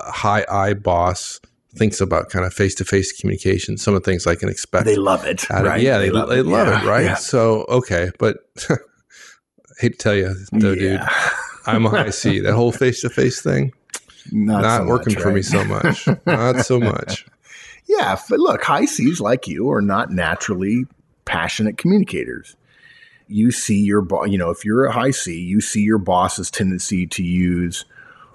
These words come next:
Speaker 2: over-the-top words that are illustrative to him or her, but to you seem bizarre. Uh, you know, exclamations like "fantastic" or "marvelous" or "best ever" or "incredible,"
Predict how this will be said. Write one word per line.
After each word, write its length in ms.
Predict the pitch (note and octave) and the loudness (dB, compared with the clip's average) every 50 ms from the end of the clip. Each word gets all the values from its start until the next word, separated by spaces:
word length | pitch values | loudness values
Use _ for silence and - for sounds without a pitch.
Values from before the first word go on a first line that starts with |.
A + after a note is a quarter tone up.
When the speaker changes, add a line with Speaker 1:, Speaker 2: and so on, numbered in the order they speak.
| _ _ | _ _
Speaker 2:
over-the-top 1000 | - C3+ C#3 B2+ B2+ A2+ A2 - - - A2 G#2 G2 F2 D2+ - - - - - _ _ _ | 0 2 2 2 2 0 0 -2 -2 0 0 2 2 2 0 -2 -4 -8 -10 -10 _ _ _
words 640 | - F#2 F#2+ G2 G2 F#2+ F#2 F2 D#2+ D2+ C#2 C#2 - - | -8 -4 -2 0 0 2 2 0 -2 -4 -6 -10 -10 -8
that 120 | F#2+ E2+ | -6 -4
are 120 | F2+ F2 F2 | -2 -2 0
illustrative 640 | F2 G2 A#2 D3 D3+ - - A#2 F#2 F2 D#2+ - - | 0 2 2 0 0 0 -2 0 0 0 -2 -2 -6
to 80 | - | -6
him 200 | E2 G#2 G2+ G2 | -2 0 0 2
or 80 | F2 E2+ | 0 2
her, 480 | E2 G2 A2 G2+ D2 C#2 C2+ D2 - - _ - - - - - - - - _ _ _ _ - | 2 2 2 2 0 -2 -4 -6 -8 -8 _ -20 -20 -20 -20 -20 -20 -20 -20 _ _ _ _ -16
but 280 | A2+ F#2 F#2+ G#2+ G#2 - | -4 -2 -2 0 0 0
to 120 | - G#2 | 0 2
you 300 | G2 G#2 A2 G#2 F2+ E2+ | 4 4 4 4 2 0
seem 500 | - - - A2 F2 E2+ D#2 D2+ D2 - - | -4 -4 -4 -4 -4 -4 -6 -10 -12 -14 -14
bizarre. 1000 | F2+ F2 E2+ G2 F2+ F2 G2 F#2+ F#2+ E2 D2 C2 - - - C2+ - - - - - | -10 -8 -6 -6 -2 0 2 2 2 2 0 -4 -6 -6 -6 -6 -6 -6 -8 -12 -16
Uh, 380 | - G1+ G1+ - F2+ F2+ - - | -16 -14 -14 -14 -16 -16 -16 -8
you 100 | - G#2+ | -4 -4
know, 100 | G2+ F2+ - | -4 -2 -2
exclamations 640 | - - - - - A#2 G#2+ G#2 G2+ - G#2+ F#2+ E2+ | -4 -4 -2 0 0 2 2 2 2 0 -2 -2 -2
like 200 | F2 F2 E2+ - | -2 -4 -4 -6
"fantastic" 720 | - F#2+ F2 F2 - - A2+ A2 G#2+ - - - - - | -8 -8 -6 -4 -4 -2 -2 -2 -2 -4 -6 -10 -12 -10
or 60 | D2+ | -8
"marvelous" 560 | D#2 E2+ F#2 F#2+ G#2 G#2 F#2 E2 D#2 D2 - | -4 -2 0 2 2 2 0 -4 -8 -8 -10
or 60 | - E2 | -10 -10
"best 380 | E2 D#2+ A2 A2 G#2+ - - | -4 -2 -2 -2 -2 -2 0
ever" 220 | A2 G#2 F#2+ F#2 - | 0 0 0 0 -2
or 280 | - - G2+ F#2 - G#2 | -2 -2 -2 0 0 0
"incredible," 960 | A2+ A2 - - - - C#3+ D3+ C3+ C3+ C#3 C3 A#2 G2 F2+ C#2+ C#2 - | 0 0 0 -2 -2 0 2 2 2 2 2 2 0 -2 -4 -8 -10 -14